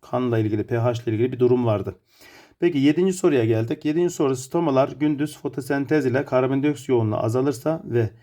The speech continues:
bekçi hücrede turgor artarsa açılır. Ee, biliyorsunuz arkadaşlar gündüz açık olur stoma. Buradan hareket ederseniz fotosentezde karbondioksit kullanıldığı için karbondioksit yoğunluğunun azaldığı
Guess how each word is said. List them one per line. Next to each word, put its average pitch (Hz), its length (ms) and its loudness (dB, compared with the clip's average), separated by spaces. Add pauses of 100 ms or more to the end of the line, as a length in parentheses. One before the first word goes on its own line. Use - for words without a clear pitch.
(180)
bekçi 131 340 0
hücrede 131 500 0 (120)
turgor 143 420 0
artarsa 127 560 0
açılır. 113 480 -2 (480)
Ee, 107 360 0
biliyorsunuz 143 480 2
arkadaşlar 135 500 0
gündüz 139 440 -2
açık 131 260 -2
olur 117 160 2
stoma. 127 400 -2
Buradan 143 400 0
hareket 131 400 -2
ederseniz 151 520 -4 (340)
fotosentezde 143 720 0
karbondioksit 143 600 0
kullanıldığı 135 400 0
için 175 180 -4
karbondioksit 135 640 0
yoğunluğunun 117 460 2
azaldığı 123 640 2